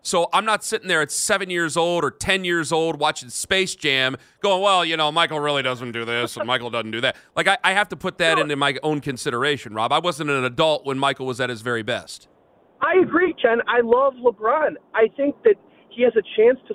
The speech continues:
Speaker 2: surpass Jordan. But to sit there and say that LeBron is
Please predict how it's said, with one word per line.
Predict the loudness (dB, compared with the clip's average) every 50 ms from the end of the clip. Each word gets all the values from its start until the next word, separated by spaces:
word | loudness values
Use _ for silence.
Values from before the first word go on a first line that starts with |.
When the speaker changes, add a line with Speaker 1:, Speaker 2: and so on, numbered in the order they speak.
| -4 -2
Speaker 2:
surpass | -4 -4 0 0 0 0 0 -2 _ 2
Jordan. | 4 4 4 2 -2 -10 -18 _ _ _ -20 _ _ _ _
But | 0 2 2
to | -2 -2 -2 -4 0 0
sit | 0 0 2 _
there | 6 6 6 6 6 4 0 -2 _ _ _ _ -4
and | -4 -4 2
say | 4 6 6 8
that | 6 4 2 2 _ _ _ _ _ _ _ -20 -20 -20 _ _ _ 2
LeBron | 2 2 2 4 0 2 4 4
is | 2